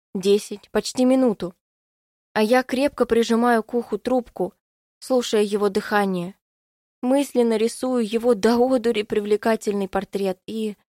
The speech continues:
«Как знаешь», наконец выдает он тихо и устало. «Бери свое время, если для тебя оно ценнее нас». «Арсений, ты... Не понимаешь», хочу сказать я,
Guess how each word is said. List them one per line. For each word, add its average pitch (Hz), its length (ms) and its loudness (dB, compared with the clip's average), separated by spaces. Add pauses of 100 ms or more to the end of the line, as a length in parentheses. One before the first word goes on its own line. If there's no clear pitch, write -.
(600)
«Как 220 200 2
знаешь», 208 560 0 (580)
наконец 196 500 -2
выдает 190 400 -2
он 185 120 -4
тихо 226 340 -6
и 175 60 -2
устало. 175 580 -8 (720)
«Бери 233 300 2
свое 165 320 0
время, 156 420 -4 (220)
если 185 260 0
для 175 160 -2
тебя 233 320 2
оно 180 140 -2
ценнее 185 500 0
нас». 165 420 -6 (840)
«Арсений, 240 540 4
ты... 262 320 -2 (800)
Не 233 200 2
понимаешь», 226 760 0 (300)
хочу 214 260 -4
сказать 202 460 -2
я, 233 260 0